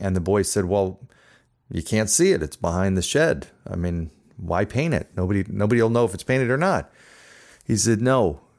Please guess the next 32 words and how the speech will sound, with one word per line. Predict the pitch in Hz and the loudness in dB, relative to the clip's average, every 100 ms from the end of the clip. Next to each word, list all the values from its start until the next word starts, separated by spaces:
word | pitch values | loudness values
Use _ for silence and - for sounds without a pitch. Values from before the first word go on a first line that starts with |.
| - - _ _ _ _ | -20 -20 _ _ _ _
you | 107 117 147 | 0 4 4
will | 123 | 4
know | 87 80 - - _ _ _ _ _ _ _ _ - | 2 -2 -8 -16 _ _ _ _ _ _ _ _ -2
that | 98 87 | 0 0
it's | - | 0
not | 90 - | -2 0
painted." | 90 76 71 - _ _ _ _ - | -2 -2 -4 -12 _ _ _ _ -2
And | 107 | 2
he | |
went | 107 165 | 4 4
on | 175 | 2
to | 139 | 2
tell | 107 120 123 | 0 0 2
his | 110 101 - | 2 2 2
son, | - 113 92 | 2 2 2
now | 92 92 | 2 2
this | 107 | 0
father | - 110 107 104 95 | 0 0 0 2 2
was | 95 82 | 2 2
a | 101 85 | 0 0
cabinet | - 113 107 107 95 | -4 -4 -2 -2 -2
maker, | 92 87 - 110 85 - - - - | -2 -2 0 0 -2 -10 -18 -8 0
and | |
he | 104 | 2
went | 107 127 | 4 2
on | 120 | 2
to | 110 | 0
tell | - 113 104 | 0 0 2
his | 101 90 | 0 0
son | - 113 110 98 | 0 2 2 2
that | 95 95 98 - - | 2 2 -2 -4 -2
it, | 107 92 | -2 -2